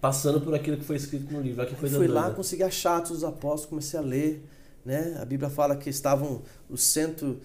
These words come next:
Speaker 2: cento e vinte ali, no, porque Jesus falou assim: ó, "Ficai em Jerusalém até que do alto sejais revestidos de poder." E Jesus foi assunto aos céus, onde quinhentas pessoas, cerca de quinhentas pessoas viram ele subir, até que o anjo falou assim, "Por que vocês estão olhando pra cima? Esse mesmo Jesus voltará."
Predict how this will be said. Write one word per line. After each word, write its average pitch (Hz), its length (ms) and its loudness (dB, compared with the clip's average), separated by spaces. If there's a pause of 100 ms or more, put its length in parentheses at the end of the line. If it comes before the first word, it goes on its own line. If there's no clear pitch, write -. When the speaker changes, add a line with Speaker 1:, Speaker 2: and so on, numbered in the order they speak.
(100)
Speaker 2:
cento 160 340 -2
e 156 40 -2
vinte 156 400 -2
ali, 139 160 0
no, 147 260 0
porque - 160 -6
Jesus 139 240 0
falou 143 180 -4
assim: - 120 0
ó, 135 80 4
"Ficai 165 380 0
em - 20 -4
Jerusalém 170 580 2
até 165 160 -2
que 165 100 -8
do 143 220 2
alto 185 380 4
sejais 139 640 -2
revestidos 143 680 -6
de 123 80 -4
poder." 110 480 -6 (840)
E 139 200 -2
Jesus 143 360 2
foi 165 140 2
assunto 226 460 4
aos 247 80 4
céus, 190 440 6
onde 147 200 -2
quinhentas 147 320 -4
pessoas, 135 380 -4
cerca - 360 -2
de 123 60 -8
quinhentas 135 240 -4
pessoas 131 280 -2
viram 151 220 2
ele 226 80 2
subir, 151 400 0
até 170 160 2
que 165 100 -2
o 143 60 2
anjo 147 140 0
falou 143 160 0
assim, 147 180 0
"Por 180 140 -10
que - 100 -4
vocês 233 240 0
estão 170 140 2
olhando 139 200 2
pra 131 120 0
cima? 127 220 -4
Esse 123 180 -4
mesmo 175 280 -4
Jesus 151 360 -4
voltará." 143 680 -6